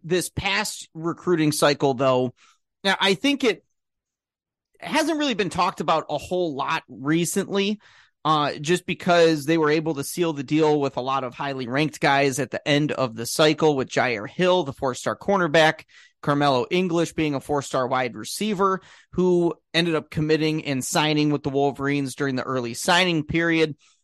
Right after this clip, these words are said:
Uh, but a lot of the momentum that Michigan had in the twenty-three class early on was halted because of the Harbaugh to Minnesota Vikings rumors and then the job opportunity that he eventually had and, and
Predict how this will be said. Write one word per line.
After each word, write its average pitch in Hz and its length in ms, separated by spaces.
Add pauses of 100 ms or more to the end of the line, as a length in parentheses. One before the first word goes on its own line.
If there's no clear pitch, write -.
(260)
Uh, 165 220
but 165 280
a 180 80
lot 180 260
of 311 60
the 311 100
momentum 208 720 (680)
that 160 180
Michigan 180 320
had 170 280
in 175 100
the 156 60
twenty-three 170 520
class 147 500
early 202 380
on 143 400 (300)
was 160 220
halted 175 580
because 143 360
of 131 100
the 131 80
Harbaugh 147 600 (280)
to 165 100
Minnesota 160 600
Vikings 165 680
rumors 143 600
and 143 500
then 156 320
the 135 160
job 156 340
opportunity 147 600
that 131 240
he 147 300 (300)
eventually 151 440
had 160 340
and, 127 240
and 127 300